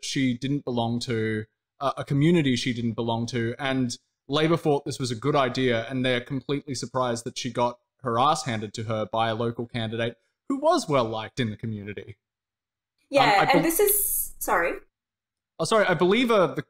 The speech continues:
Speaker 1: community, I can't remember the name of the electorate, but I believe it has, like, a pretty large Vietnamese community, and, you know, Dai Li being a member of that community was,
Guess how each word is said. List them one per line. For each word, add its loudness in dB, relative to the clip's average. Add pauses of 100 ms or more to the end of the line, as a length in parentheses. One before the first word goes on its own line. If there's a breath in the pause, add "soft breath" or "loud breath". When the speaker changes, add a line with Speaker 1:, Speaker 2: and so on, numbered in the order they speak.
Speaker 1:
community, 0
I 2
can't -4
remember -4
the -2
name 0
of -4
the -2
electorate, -4
but -2
I 0
believe -2
it -8
has, -2
like, 0
a -2 (400)
pretty 2
large 2
Vietnamese -2 (440)
community, 2
and, -2
you -4
know, -2 (160)
Dai -2
Li -2
being -4
a -4
member -2
of -4
that -4
community -6
was, -8